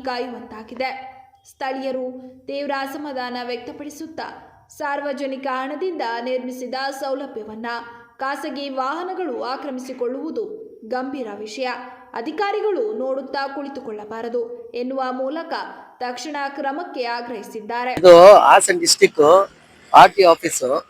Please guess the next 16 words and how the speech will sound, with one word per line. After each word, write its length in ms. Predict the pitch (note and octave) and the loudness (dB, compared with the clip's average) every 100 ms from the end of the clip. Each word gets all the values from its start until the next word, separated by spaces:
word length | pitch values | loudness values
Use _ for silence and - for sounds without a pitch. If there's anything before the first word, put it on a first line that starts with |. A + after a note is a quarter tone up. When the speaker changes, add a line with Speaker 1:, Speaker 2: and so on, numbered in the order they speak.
| _ _ _ _ _ _ _ | _ _ _ _ _ _ _
Speaker 2:
ಇದು 180 | E3 G3 | 6 10
ಒಂದು 140 | G3+ E3+ | 12 12
ಹೈವೇ 300 | F#3+ A#3 A3 | 12 12 12
ರೋಡ್, 520 | G3 D3+ C#3+ G3+ - - | 12 10 6 4 2 0
ಹೈವೇ 240 | E3+ A3+ G#3+ | 4 6 4
ರೋಡ್ 160 | G#3 | 2
ಅಲ್ಲಿ 480 | G#3 F#3 F#3+ G3+ _ _ - - _ _ - | 2 2 2 0 _ _ -20 -20 _ _ 2
ಇದು 140 | F3 F#3+ | 8 8
ಬಸ್ 380 | D3 E3+ - G#3 | 10 8 6 4
ತುಂಗಾದಾಣ 440 | G#3 A3+ G#3+ G#3 | 10 12 12 10
ಮಾಡಿದ್ದಾರೆ. 480 | G3 F#3 E3+ C#3 D3 F3 - | 8 8 8 10 8 8 2
ಅಂದ್ರೆ 440 | D#3 E3 D#3 G3 G3+ | 0 6 8 10 8
ಪ್ಯಾಸೆಂಜರ್ 680 | D#3+ F#3+ G#3 G3 F#3+ G3 E3 | 10 8 10 8 10 8 10
ಜನ್-, 260 | F3 F3+ | 8 8
ಜನಗಳು 480 | D#3+ F3+ F#3 F3 F3+ | 6 10 12 12 12
ಯಾರೇ 320 | D3 D3+ F3+ | 12 12 12